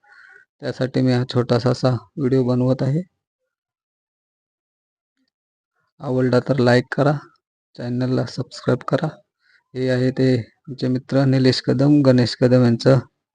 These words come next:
घर. तेही बंद, कारण कामानिमित्त मुंबईला. फक्त आई वडील असतात त्यांचे, पण ते आता सध्या घरी नाही आहेत. गावाला घरे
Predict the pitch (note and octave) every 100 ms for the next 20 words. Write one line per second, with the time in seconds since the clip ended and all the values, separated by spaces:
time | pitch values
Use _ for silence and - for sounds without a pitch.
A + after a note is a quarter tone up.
0 | _ _ _ _ _ B2+ D3 D3 - _
1 | _ _ _ - C3 C#3 C3+ C#3+ D#3 E3+
2 | - - F3 F#3+ G3+ - _ _ _ _
3 | _ _ _ _ _ _ - C#3+ D3 D3+
4 | C#3 C3 - F#3+ G3+ - _ _ _ G3+
5 | D#3 A#2 G2+ G2 - _ _ _ _ _
6 | _ _ _ _ _ _ - _ C#3 C3
7 | B2+ B2+ C3 B2 - C#3 C3+ C3 E3+ F3+
8 | - D#3 D3 D3+ D#3+ E3 _ _ _ _
9 | _ _ C#3+ C3+ B2+ C3+ B2+ C3 C3+ C#3
10 | E3 - _ _ _ _ _ _ _ _
11 | - _ _ _ - C#3 C3 D3+ C#3+ C3+
12 | D3